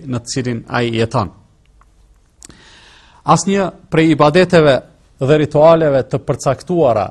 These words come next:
edhe të përshkruar nga Islami nuk është i zhveshur prej thelbit, esencës dhe kuptimit. Respektivisht, ky kuptim edhe kjo esencë do e mos do të reflektohet edhe në jetën e përditshme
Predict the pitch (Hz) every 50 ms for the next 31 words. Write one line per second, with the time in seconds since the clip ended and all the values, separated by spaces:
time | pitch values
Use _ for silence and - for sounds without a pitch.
0 | - _ - 131 135 131 131 - 135 - - 127 - - - 165 175 175 160 156
1 | 147 135 127 139 147 139 131 - 156 143 120 104 101 - - - _ _ _ _
2 | _ _ _ _ - 160 190 175 - 208 202 180 - - - - _ _ _ -
3 | 135 123 110 117 123 143 180 180 170 - - 175 170 156 - - - - 151 151
4 | 131 - - - 165 170 165 160 147 160 160 160 - - - 139 127 - - 160
5 | 160 151 143 - 151 131 - 143 131 139 135 - 151 - - 180 175 139 110 92
6 | - - - - - - - - - 135 143 139 - - 160 - - 190 196 196
7 | 190 160 - - - _ _ _ _ _ _ _ _ - - 196 190 - 185 180
8 | - - 185 147 110 95 101 - - _ _ _ - 135 139 139 139 135 - -
9 | 190 185 175 175 - - 190 185 170 - - - 139 123 107 104 165 185 170 170
10 | 165 170 180 185 170 - - 139 135 123 160 156 - 160 160 147 - - 151 143
11 | - - - 180 180 175 170 170 170 151 143 135 135 139 147 165 175 165 - 165
12 | 147 139 - - 147 127 120 147 156 151 - - - 151 151